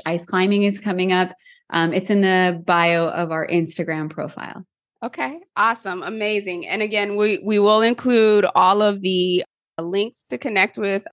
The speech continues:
Speaker 2: Leilani in her business, as well as the links to the books that were recommended. And as she mentioned, if you do connect, let her know that you heard her on the She Leads Now podcast,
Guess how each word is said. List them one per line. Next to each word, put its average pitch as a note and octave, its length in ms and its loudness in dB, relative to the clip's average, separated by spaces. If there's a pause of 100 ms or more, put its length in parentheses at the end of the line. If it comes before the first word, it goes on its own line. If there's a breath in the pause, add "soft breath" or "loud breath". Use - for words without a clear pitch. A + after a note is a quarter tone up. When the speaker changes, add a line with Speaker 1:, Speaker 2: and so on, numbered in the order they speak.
(140)
Speaker 2:
Leilani F3+ 600 0 (380)
in F3+ 280 0
her G3+ 180 -2
business, F3+ 540 -2 (300 loud breath)
as G3+ 200 0
well G3+ 300 4
as G3 240 2
the F#3 120 -2
links F3+ 360 -4
to F#3+ 140 -8
the E3+ 100 -4
books F3+ 400 -8
that A3+ 160 0
were A#3+ 160 -4
recommended. C4 720 0 (260 loud breath)
And G3 200 2
as F3 160 0
she - 180 -12
mentioned, F3 640 -6 (220)
if - 80 -18
you F#3 100 -10
do F3+ 160 0
connect, E3+ 440 -6
let E3+ 200 -4
her F3+ 120 -4
know E3+ 180 -2
that D#3 140 -4
you E3+ 160 -4
heard F3 260 0
her F3 280 2
on E3+ 200 0
the E3 120 0
She F#3 360 -10
Leads F3+ 280 -6
Now E3 220 0
podcast, B3+ 800 0